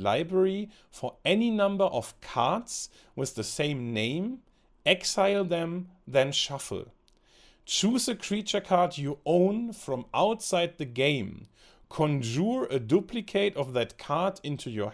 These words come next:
hand for each card exiled from your hand this way. Also, ich meine, Christian hat gerade davon gesprochen, wie konvolutet und verschachtelt die einzelnen Designs sind. Ich glaube, wir haben hier, <laughs>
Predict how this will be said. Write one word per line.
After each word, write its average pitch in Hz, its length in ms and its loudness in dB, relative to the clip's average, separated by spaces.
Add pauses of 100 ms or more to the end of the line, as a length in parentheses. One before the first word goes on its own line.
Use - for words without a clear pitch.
hand 170 520 0 (360)
for 135 300 -2
each 233 380 -4
card 151 440 -4
exiled 170 580 0
from 139 280 -6
your 117 240 -2
hand 120 580 0
this 117 340 -4
way. 107 340 0 (920)
Also, 131 460 2
ich 127 120 -2
meine, 156 360 4 (360)
Christian 180 340 2
hat 143 100 -2
gerade 143 220 4
davon 135 240 -2
gesprochen, 135 460 -2
wie 127 100 -4
konvolutet 131 640 -2
und 131 120 -6
verschachtelt 131 580 -2
die 117 80 0
einzelnen 120 400 -2
Designs 113 380 -2
sind. 117 200 -6 (300)
Ich 120 120 -8
glaube, 165 380 8
wir 135 140 4
haben 143 280 6
hier, 139 380 4 (360)
<laughs> 175 540 6